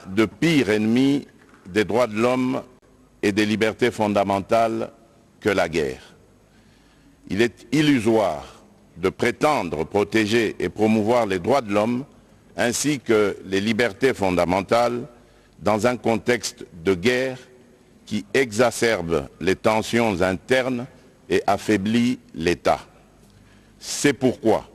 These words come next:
il est impérieux de mettre fin aux aventures guerrières du Rwanda, à l'est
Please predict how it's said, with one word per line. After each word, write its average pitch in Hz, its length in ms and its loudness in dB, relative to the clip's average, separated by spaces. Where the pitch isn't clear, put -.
il 101 140 -2
est 123 300 -2
impérieux 135 580 0
de 117 120 2
mettre 120 400 2
fin 104 420 -2
aux 98 180 2
aventures 107 560 2
guerrières 113 680 0
du 92 140 -2
Rwanda, 85 640 0
à 90 140 0
l'est - 520 -2